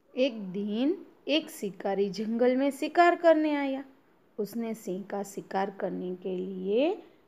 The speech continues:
जाल बिछाई। जाल में फंसते ही शेर दहाड़ने लगा। उसकी दहाड़ सुनकर चूहा वहाँ आया।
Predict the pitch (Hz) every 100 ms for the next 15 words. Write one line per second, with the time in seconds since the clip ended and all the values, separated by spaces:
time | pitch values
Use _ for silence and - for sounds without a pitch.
0 | _ _ 320 359 392 392 359 - 320 294
1 | 294 - _ _ _ _ _ _ _ 202
2 | 190 208 262 330 359 349 240 247 - 233
3 | 220 214 - - 185 202 277 359 - -
4 | _ _ - 311 311 392 392 392 381 370
5 | 349 330 311 302 - _ _ _ _ _
6 | _ _ 226 220 - - 381 294 269 220
7 | 240 226 226 - 196 196 - 226 220 -
8 | 208 208 220 240 202 202 226 254 349 349
9 | 320